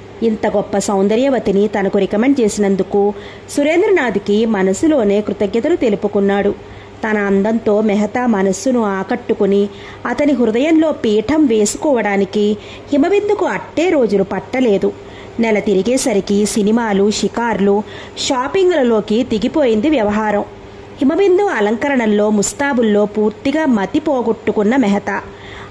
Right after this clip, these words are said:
ఆమెను పెళ్లాడి తీరాలన్న నిర్ణయానికి వచ్చాడు. రోగి పాలే కోరాడు, వైద్యుడు పాలే చెప్పాడు అన్నట్లు అతని బ్యాంకు బ్యాలెన్సు, అతని కారు అన్నీ చూస్తే మైమరిచిపోతున్న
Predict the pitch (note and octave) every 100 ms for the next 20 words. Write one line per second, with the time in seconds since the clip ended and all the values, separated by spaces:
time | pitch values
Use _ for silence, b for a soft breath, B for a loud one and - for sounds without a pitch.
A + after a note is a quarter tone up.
0 | - C4 C#4 B3+ B3 A3 A3+ B3+ E4 D4
1 | A#3+ A3+ G#3+ G#3+ G3+ F#3+ G3 G#3+ G#3+ A#3
2 | C#4 G#3 - A3 G3 G#3 - B B B
3 | - G#3 G#3+ G#3+ F#4 G4 D#4 D4 D4 C#4+
4 | C#4 C4+ C4+ D4 E4 B3+ F3+ E3+ E3+ A#3
5 | E4 F4 C#4+ B3 C4+ C#4+ C4+ - B3+ B3+
6 | C#4+ A3 A3 G3+ G3+ G3+ G#3+ B B B
7 | - A3 A3+ A3 G3+ F3 G3 F3+ F#3+ B3
8 | C#4 C#4 C#4+ C#4 G4 G#4 C#4+ G#3+ G3 A3
9 | G3+ G3 A#3 F#4 B3+ G3+ A#3+ B3 G3+ -
10 | B3 B3 G3+ F#3+ A3+ C#4+ F#4 F4 C4+ A3
11 | G3 G3+ A#3